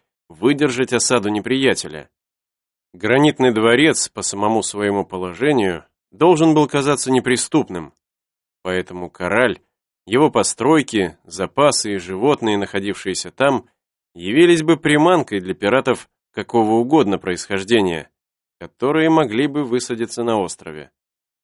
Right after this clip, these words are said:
Если бы колонистам пришлось укрыться в Корале, они должны были иметь возможность защищаться. Этот план надлежало обдумать.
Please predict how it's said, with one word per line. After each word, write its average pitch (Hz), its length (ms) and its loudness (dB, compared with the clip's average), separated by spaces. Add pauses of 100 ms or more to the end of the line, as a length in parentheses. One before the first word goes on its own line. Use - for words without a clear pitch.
(340)
Если 110 400 0
бы 104 120 0
колонистам 104 560 0
пришлось 98 420 -4
укрыться 104 440 -6
в - 80 -20
Корале, 98 580 0 (520)
они 98 260 -2
должны 131 460 2
были 139 280 2
иметь 131 280 2
возможность 117 720 -2
защищаться. 101 880 -8 (1200)
Этот 104 380 -2
план 123 480 0 (220)
надлежало 98 720 -4
обдумать. 87 560 -6